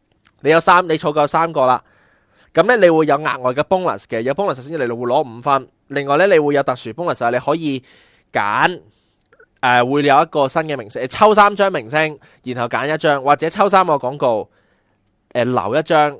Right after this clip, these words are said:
然後攞返另外嗰兩張嘅錢，或者，呃，就係呢兩個是但揀一個，sorry。然後呢，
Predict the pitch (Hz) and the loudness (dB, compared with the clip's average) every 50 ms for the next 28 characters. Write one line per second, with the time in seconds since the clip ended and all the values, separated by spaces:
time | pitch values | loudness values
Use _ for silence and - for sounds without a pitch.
0 | _ - 131 123 120 120 143 147 147 143 143 139 131 120 123 135 156 180 196 185 | _ -16 -14 -12 -12 -6 -2 0 0 2 2 0 0 0 0 0 0 0 0 -2
1 | 185 185 175 151 131 120 117 113 127 139 143 131 127 135 135 123 113 - - 104 | -2 -2 -4 -6 -6 -6 -6 -4 -4 -4 -4 -4 -6 -6 -8 -8 -8 -10 -12 -10
2 | 104 113 113 - _ _ _ _ _ _ _ - 143 143 143 139 - 139 131 127 | -10 -10 -12 -14 _ _ _ _ _ _ _ 0 2 2 2 2 0 -2 0 0
3 | 147 170 165 - _ _ _ _ 131 127 123 120 120 - 143 143 143 196 185 151 | 0 -2 -4 -6 _ _ _ _ -4 -4 -2 -2 -2 -2 -2 0 0 2 0 0
4 | 131 127 123 - 120 120 110 110 110 113 127 - 127 95 92 - 120 117 92 76 | 0 -4 -6 -8 -8 -10 -8 -8 -8 -8 -8 -6 -8 -8 -8 -6 -8 -8 -8 -8
5 | 101 131 143 151 185 165 185 233 | -8 -8 -4 0 2 2 4 2